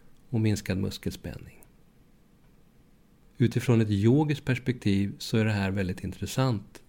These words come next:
då det är precis vad yogan via sin ingång åstadkommer i kropp och sinne.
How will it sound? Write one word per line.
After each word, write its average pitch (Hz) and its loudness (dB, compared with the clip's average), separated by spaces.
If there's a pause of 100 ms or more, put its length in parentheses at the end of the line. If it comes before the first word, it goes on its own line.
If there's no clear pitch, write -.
(500)
då 113 2
det 104 6
är 101 4
precis 127 0
vad 107 4
yogan 101 2 (280)
via 101 2
sin 143 2
ingång 101 2
åstadkommer 101 0
i 98 -2
kropp - -8
och 117 -4
sinne. 87 -6